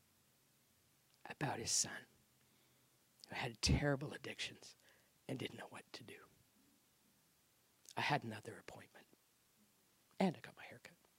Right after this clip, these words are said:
Are you ready to be activated? Are you excited?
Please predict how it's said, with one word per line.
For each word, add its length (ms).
Are 100
you 320
ready 380
to 60
be 200
activated? 840
Are 60
you 80
excited? 760